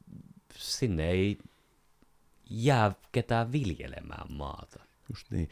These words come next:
Speaker 2: Mut niinku taas sit toisaalta onkin hie-, hieno nähdä, että mitenkä meidän yhteiskunnassa semmonen, äh, niinku lähituotettu ruoka ja, äh,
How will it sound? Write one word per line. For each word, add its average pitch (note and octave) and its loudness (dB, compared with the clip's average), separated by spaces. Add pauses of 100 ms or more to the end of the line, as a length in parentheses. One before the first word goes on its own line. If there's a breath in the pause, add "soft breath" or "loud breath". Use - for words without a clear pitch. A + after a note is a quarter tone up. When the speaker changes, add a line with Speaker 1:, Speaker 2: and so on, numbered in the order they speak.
(280 loud breath)
Speaker 2:
Mut - -2 (120)
niinku G2+ -2
taas - 2
sit - 0 (160)
toisaalta A#2 6
onkin G2 0
hie-, G#2+ 2
hieno G2 4
nähdä, F2 2
että D#2+ -2
mitenkä E2+ 0
meidän E2 2 (760 soft breath)
yhteiskunnassa F2 2
semmonen, E2 4 (600 soft breath)
äh, - -10 (460)
niinku D#2+ -2 (120)
lähituotettu E2+ 0
ruoka D#2+ 2
ja, D2+ 0
äh, - -6